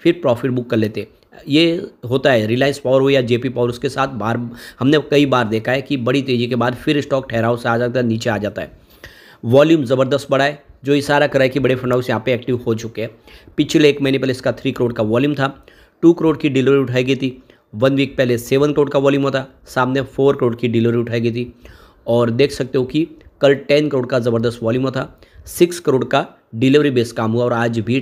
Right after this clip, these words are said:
टेन करोड़ का वॉल्यूम हुआ। तो अपर सर्किट के बावजूद भी ये जो ज़बरदस्त वॉल्यूम बढ़ा है, ये इशारा कर रहा है कि रिलायंस पावर में ज़बरदस्त खरीदारी हो रही है। अब इसकी परफॉर्मेंस देखें तो पिछले पाँच सालों में नाइन हंड्रेड फिफ्टी नाइन परसेंट का ज़बरदस्त रिटर्न दिया है।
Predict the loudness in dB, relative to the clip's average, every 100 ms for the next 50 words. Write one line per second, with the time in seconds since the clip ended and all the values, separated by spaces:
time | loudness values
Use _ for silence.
0 | -4 -2 -2 -2 -4 -4 -4 -2 -4 -6
1 | -12 _ -20 _ -4 0 0 4 2 2
2 | -2 -2 0 0 0 0 -2 0 -2 -2
3 | -12 0 2 4 2 2 0 0 -2 -2
4 | 0 2 2 2 2 0 0 0 0 0
5 | -2 -2 -2 -12 _ -2 0 2 2 0
6 | -2 -4 -2 -4 -6 -12 -2 -2 0 -4
7 | -4 -2 0 0 -2 -6 -8 -14 _ -20
8 | -20 _ _ _ _ _ -20 -18 -2 0
9 | 2 2 0 2 2 2 0 -2 -2 0
10 | 0 2 0 0 0 0 0 -2 -6 -16
11 | -4 0 4 4 4 2 0 -2 -2 0
12 | 0 -2 -2 -2 0 0 2 0 0 -2
13 | -2 -2 0 0 -2